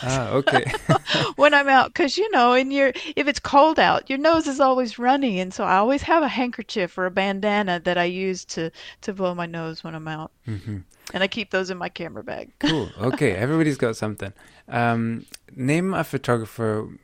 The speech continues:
Speaker 1: we should all know, a hero, a mentor, someone that you look up to.
Speaker 2: Uh,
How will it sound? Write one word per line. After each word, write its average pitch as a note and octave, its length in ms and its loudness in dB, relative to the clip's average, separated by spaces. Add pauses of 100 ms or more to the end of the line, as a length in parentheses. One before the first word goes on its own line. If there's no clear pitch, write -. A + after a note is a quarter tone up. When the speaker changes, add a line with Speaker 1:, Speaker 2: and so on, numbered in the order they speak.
(200)
Speaker 1:
we A#2 80 -4
should A#2 200 -2
all G#2+ 120 2
know, F2+ 180 -4
a F#2 120 -10
hero, B2 380 0
a A2 40 0
mentor, A2 680 -2
someone G#2+ 360 -4
that G#2 260 -10
you G#2+ 100 -6
look G2+ 160 -10
up - 180 -10
to. G2 160 -10 (840)
Speaker 2:
Uh, C4+ 540 2